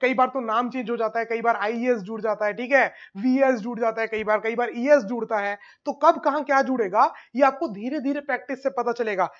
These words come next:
लेकिन फिर भी मैं आपको एक जनरल आइडिया दूंगा कि देखो, generally ऐसा हो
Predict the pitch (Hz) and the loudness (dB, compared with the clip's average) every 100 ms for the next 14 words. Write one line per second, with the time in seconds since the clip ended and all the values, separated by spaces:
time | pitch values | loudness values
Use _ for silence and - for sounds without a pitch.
0 | - 226 277 254 294 320 330 285 302 302 | -8 -4 -2 -2 -2 0 0 -2 -2 -6
1 | 180 208 214 262 226 226 208 214 190 190 | -4 -6 -2 0 2 0 -2 -4 -4 -2
2 | 226 185 190 214 240 - 185 180 233 214 | -4 -4 -6 -6 -6 -6 -6 0 0 2
3 | 320 | 0